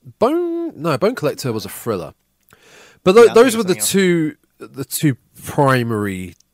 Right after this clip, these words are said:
Speaker 1: shall we say, torture porn horror films for the
Speaker 2: Yeah.
Speaker 1: mainstream anyway. But this, this new breed, you know, depicting violence, nudity, torture, mutilation, all this, all this lovely bundle put into one
Speaker 2: <laughs>
Speaker 1: film. And the French just had to ramp it up to eleven.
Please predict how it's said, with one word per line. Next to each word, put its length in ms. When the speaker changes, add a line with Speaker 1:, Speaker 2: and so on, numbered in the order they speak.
Speaker 1:
shall 180
we 60
say, 160
torture 420
porn 440
horror 200
films 260
for 120
the 60
Speaker 2:
Yeah. 140
Speaker 1:
mainstream 300
anyway. 340
But 200
this, 260
this 220
new 140
breed, 400
you 100
know, 100
depicting 540
violence, 420
nudity, 340
torture, 380
mutilation, 600
all 200
this, 280
all 140
this 160
lovely 380
bundle 460
put 140
into 180
one 160
Speaker 2:
<laughs> 20
Speaker 1:
film. 300
And 80
the 40
French 460
just 360
had 200
to 300
ramp 340
it 120
up 160
to 120
eleven. 360